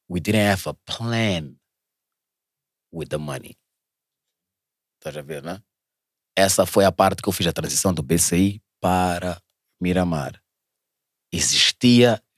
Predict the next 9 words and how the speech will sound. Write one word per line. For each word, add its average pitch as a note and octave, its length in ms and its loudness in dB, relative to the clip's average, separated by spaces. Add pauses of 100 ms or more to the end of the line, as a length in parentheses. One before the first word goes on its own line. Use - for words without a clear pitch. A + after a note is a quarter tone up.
(140)
dinheiro G#2+ 600 2
a C#2+ 140 -2
ser G2+ 460 0 (120)
rebentado. F2 1040 0 (1600)
Não F#2 180 -6
existia A2 680 2
dinheiro F#2+ 680 2
a - 100 2
ser - 340 0